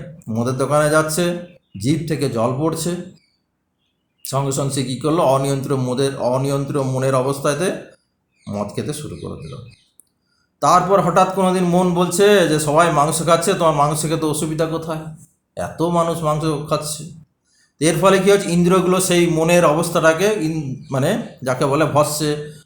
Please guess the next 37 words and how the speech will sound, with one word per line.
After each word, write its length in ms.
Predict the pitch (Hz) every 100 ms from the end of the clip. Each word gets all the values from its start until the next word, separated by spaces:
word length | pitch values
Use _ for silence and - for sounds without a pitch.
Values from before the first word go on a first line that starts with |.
| -
এই 80 | 131
অগ্নিতে 580 | 170 160 170 170 151
ঘি 120 | 127 170
ঢালার 320 | 160 151 143
মতন 240 | 131 160
ইন্দ্রিয়গুলো 440 | 147 135 131 120 120
কাজ 280 | 110 101
করে। 180 | - 104
কী 140 | 104 156
করে? 220 | 170 165
সঙ্গে 240 | 165 160
সঙ্গে 180 | 165 156
জিভের 220 | 143 156
থেকে 220 | 160 151
জল 220 | 147 151 156
আসতে 240 | 151 156
শুরু 200 | 156 143
করে 260 | 143 139 143 - _ - - _ _
এবং 220 | 104 113
হাত 540 | 110 139 160 180 180 - - - _ _ _ _ _ _ -
সে 160 | 139
মাংসটাকে 720 | 120 139 156 170 160 160 143
যাতে 340 | 139 139 139 127
গ্রহণ 400 | - 143 180 175
করা 240 | 151 113
যায়, 200 | 113 151
সেটা 540 | 165 135 151 233 - -
নিতে 440 | 123 113 139 143 - -
শুরু 220 | - 104
করে 260 | 90 95 98
দেয়। 240 | 107 107 _ _ _ _ -
অনিয়ন্ত্রিত 520 | 151 165 170 165 156
মনের 320 | 156 151 151
ফলে 280 | 147 147 139
মন 400 | - 120 147 160
কন্ট্রোল 400 | 160 151 165 175
নেই, 180 | 175 190